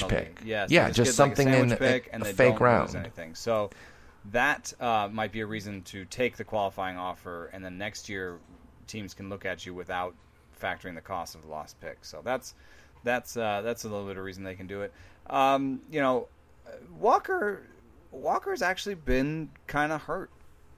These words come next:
Speaker 1: You know, there's, there's two, there's, like, one real full season on there. Even the, he's, he's eclipsed six hundred in, uh, plate appearances twice, but only once was it a hundred fifty-nine games. The other time was a hundred fifty-one games, and it was, uh, in twenty fifteen, and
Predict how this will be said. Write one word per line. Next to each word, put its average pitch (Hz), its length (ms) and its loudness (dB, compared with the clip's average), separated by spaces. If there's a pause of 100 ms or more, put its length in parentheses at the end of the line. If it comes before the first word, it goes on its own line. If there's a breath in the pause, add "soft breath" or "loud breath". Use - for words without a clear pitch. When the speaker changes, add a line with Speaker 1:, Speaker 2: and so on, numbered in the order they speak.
(140)
Speaker 1:
You 117 80 -2
know, 123 220 2
there's, 127 400 0
there's 117 400 -4
two, 160 540 -4
there's, 127 180 2
like, 135 160 2
one 131 440 0
real 131 280 2
full 117 320 0
season 107 360 -4
on 104 200 -2
there. 90 180 -6
Even 131 300 -4
the, 127 180 -2 (180)
he's, 117 480 -8
he's 117 240 -2
eclipsed 160 380 -2
six - 160 -6
hundred 135 260 0
in, 123 400 -4
uh, 131 100 -4
plate 131 180 2
appearances 110 420 -2 (220)
twice, 101 500 2 (520 soft breath)
but 120 140 6
only 131 220 4
once 135 320 2
was 117 140 -2
it 110 240 0
a 110 40 -8
hundred 117 240 -2
fifty-nine 110 360 -4
games. 107 240 -2
The 107 60 -4
other 113 60 -6
time 123 140 -2
was 110 100 -4
a 107 40 -4
hundred 107 200 -6
fifty-one 107 480 -4
games, 92 380 -4
and 90 80 -10
it 82 60 -12
was, 92 240 -12 (420 soft breath)
uh, 92 340 0
in 101 100 -8
twenty 104 220 6
fifteen, 104 560 -6
and 92 200 -8